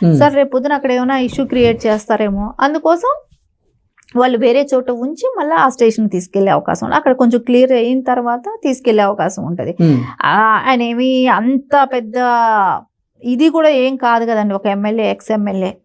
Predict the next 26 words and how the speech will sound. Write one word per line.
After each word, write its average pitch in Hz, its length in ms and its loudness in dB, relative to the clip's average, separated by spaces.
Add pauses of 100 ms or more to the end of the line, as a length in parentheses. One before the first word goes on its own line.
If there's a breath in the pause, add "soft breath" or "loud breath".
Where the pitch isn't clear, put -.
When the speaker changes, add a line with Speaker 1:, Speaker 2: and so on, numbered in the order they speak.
Speaker 1:
Hmm. 135 300 2 (260)
Speaker 2:
అంతకు 214 220 2
మించి 254 300 4
వేరే 247 300 2
కూడా 247 220 0
ఏం 240 300 0
కాదు. 214 340 0
కాకపోతే 294 680 0
వీళ్ళు 277 300 -4
ఏంటంటే 311 440 -2
ఇక్కడ 285 200 -2
వాడుకుంటున్నారు, 294 920 0 (360 loud breath)
వైసీపీ 302 540 2
వాళ్ళందరూ 311 720 0
కూడా 294 600 0 (340 soft breath)
ఏదో 330 360 4
జరిగిపోతుంది, 302 880 -4
ఏదో 269 200 0
చేసేస్తున్నారు 277 800 -2
అనే 233 220 -4
దానికి 214 460 -2 (200 soft breath)
అక్కడ 330 240 0 (220)
జరిగిన 285 280 2
ఇన్సిడెంట్లే 453 640 -2
కదా. 233 400 0 (200)
Speaker 1:
Hmm. 143 260 2